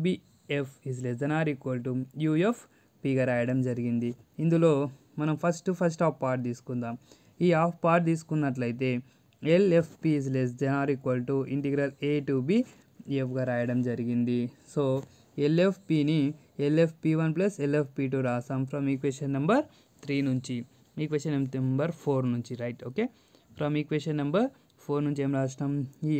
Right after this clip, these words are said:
ఎల్ఎఫ్పిని పి ప్లేస్లో పి వన్ యూనియన్ పి టూ కదా, so దాన్ని ఈ విధంగా రాసినాం అనమాట. ఎల్ఎఫ్పి వన్ ప్లస్ ఎల్ఎఫ్పి టూ is less than or equal to integral A to B ఈ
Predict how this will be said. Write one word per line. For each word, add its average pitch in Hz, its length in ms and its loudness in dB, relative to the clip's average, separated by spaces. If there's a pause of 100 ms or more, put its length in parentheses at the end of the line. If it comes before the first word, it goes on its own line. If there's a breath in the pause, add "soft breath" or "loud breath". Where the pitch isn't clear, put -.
ఎల్ఎఫ్పిని 143 760 2
పి 170 160 0
ప్లేస్లో 180 320 0
పి 175 140 2
వన్ 175 160 0
యూనియన్ 175 260 0
పి 175 140 0
టూ 175 120 0
కదా, 175 140 0 (420 soft breath)
so - 60 -4 (100)
దాన్ని 147 220 0
ఈ - 60 2
విధంగా 135 280 0
రాసినాం 123 300 -4
అనమాట. 113 240 -6 (240)
ఎల్ఎఫ్పి 156 460 0
వన్ 127 160 -2
ప్లస్ 208 180 0 (100)
ఎల్ఎఫ్పి 131 460 -4
టూ 127 80 -6 (480 loud breath)
is 143 140 0
less 131 140 0
than 139 140 0
or 135 120 0
equal 127 220 -4
to 139 100 -4
integral 123 380 -2
A 117 120 -6
to 120 60 -4 (100)
B 220 100 4 (440 loud breath)
ఈ 139 40 -2